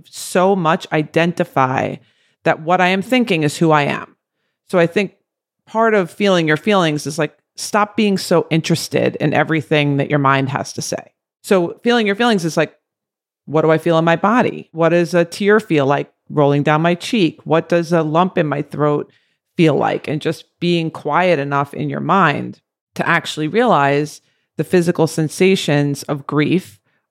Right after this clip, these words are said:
or loss and what those are. I think we get so busy trying to make them go away that you don't even make space to feel what grief feels like. Like, if I told you, this happens to a lot of my patients where I'll say,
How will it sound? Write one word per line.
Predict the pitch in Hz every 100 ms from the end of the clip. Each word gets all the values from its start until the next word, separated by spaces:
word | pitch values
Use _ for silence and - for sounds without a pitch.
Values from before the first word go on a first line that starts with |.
| -
or | 156
loss | 147 135 127 190 - - -
and | - 147
what | 135 165 -
those | 151 147 -
are. | 180 180 143 -
I |
think | 143 165 -
we | 151
get | - -
so | - - 175 180 175 -
busy | 185 165 156
trying | 147 170 151 151
to | 151
make | 151 151
them | 151
go | 151 131
away | - 147 147 156 247 277 _ _ _ _ _ _ _ -
that | 165
you | 170
don't | 160 160 -
even | 160 151 147
make | 143 139
space | - 139 127 - - - _ _
to | -
feel | 160 - 156 147 135 127 - -
what | 139 143 -
grief | 160 139
feels | - 180 185 -
like. | -
Like, | 175
if | 190
I | 220
told | 233 - 196 185
you, | 151 147 143 139 131 _
this | - 220
happens | 269 220
to | 196
a |
lot | 180
of | 160
my | 160
patients | 240 240 156 -
where | 147
I'll |
say, | 151 180 160 139